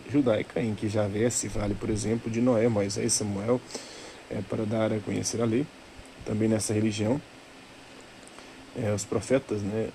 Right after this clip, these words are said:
é, também nessa religião a divindade não cessa de lembrar o povo as leis, sobretudo quando estão sendo transgredidas. Essa rememoração é,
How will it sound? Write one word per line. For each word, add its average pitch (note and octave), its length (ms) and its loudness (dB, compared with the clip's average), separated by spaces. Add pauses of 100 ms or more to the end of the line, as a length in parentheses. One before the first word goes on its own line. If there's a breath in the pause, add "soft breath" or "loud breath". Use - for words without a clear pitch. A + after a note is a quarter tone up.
é, - 60 -6 (400)
também A2 200 0
nessa A#2+ 200 0
religião A2+ 260 4
a B2 60 6
divindade A#2+ 440 4
não A#2+ 220 2 (160)
cessa - 380 0
de A#2+ 120 -4
lembrar A2+ 280 2
o A2+ 60 2
povo A2+ 280 0
as A#2+ 100 0
leis, A#2 220 2
sobretudo A2+ 560 -4
quando D#3+ 260 2
estão B2 360 2
sendo A2+ 280 0
transgredidas. A2 840 -4 (560 loud breath)
Essa A2 240 0
rememoração A#2+ 840 4 (680)
é, A2 560 0